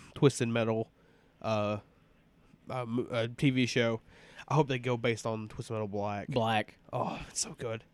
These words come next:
Speaker 2: It's a me, Mario.
Speaker 1: What the fuck?
Speaker 2: Mamma Mia.
Speaker 1: Mamma Mia, it's Star-Lord.
Speaker 2: It's spaghetti time.
Speaker 1: It's, <laughs>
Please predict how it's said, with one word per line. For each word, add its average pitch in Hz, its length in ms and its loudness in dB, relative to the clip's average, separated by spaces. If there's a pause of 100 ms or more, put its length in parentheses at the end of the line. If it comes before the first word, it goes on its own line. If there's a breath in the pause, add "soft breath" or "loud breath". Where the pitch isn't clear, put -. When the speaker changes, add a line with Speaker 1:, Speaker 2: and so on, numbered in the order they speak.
Speaker 2:
It's 202 280 0
a 185 60 8
me, 170 440 6
Mario. 139 880 8
Speaker 1:
What 139 160 2
the - 80 -8
fuck? - 480 -2 (180)
Speaker 2:
Mamma 180 540 12
Mia. 170 720 4 (300)
Speaker 1:
Mamma 175 360 12
Mia, 170 540 12
it's 135 180 6
Star-Lord. 151 1000 10
Speaker 2:
It's 151 200 4
spaghetti 180 520 10
time. 131 420 0
Speaker 1:
It's, - 320 -2
<laughs> - 80 4